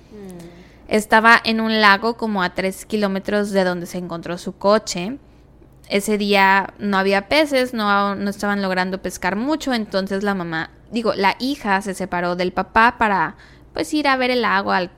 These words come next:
Speaker 1: ¿Cuántos años
Speaker 2: las
Speaker 1: tenía?
Speaker 2: tortugas, no sé cuántos años tenía.
Speaker 1: Ah, ok.
Speaker 2: Em, pero bueno, la cosa es que ahí vio lo que ella pensó que eran tortugas, pero al acercarse a verlas mejor,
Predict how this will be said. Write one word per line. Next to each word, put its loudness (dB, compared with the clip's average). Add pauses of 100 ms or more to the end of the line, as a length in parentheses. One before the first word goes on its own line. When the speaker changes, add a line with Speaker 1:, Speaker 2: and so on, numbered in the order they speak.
(240)
Speaker 1:
¿Cuántos -6
años -6
Speaker 2:
las -2
Speaker 1:
tenía? -4
Speaker 2:
tortugas, -2
no -2
sé -2
cuántos -4
años -8
tenía. -8
Speaker 1:
Ah, -16
ok. -16 (520)
Speaker 2:
Em, 0 (440)
pero 6
bueno, 0
la 2
cosa 0
es -6
que 0 (800)
ahí 2
vio 4
lo 0
que -8
ella -2
pensó -2
que -8
eran -6
tortugas, 0
pero 0
al 0
acercarse -6
a -2
verlas -4
mejor, 2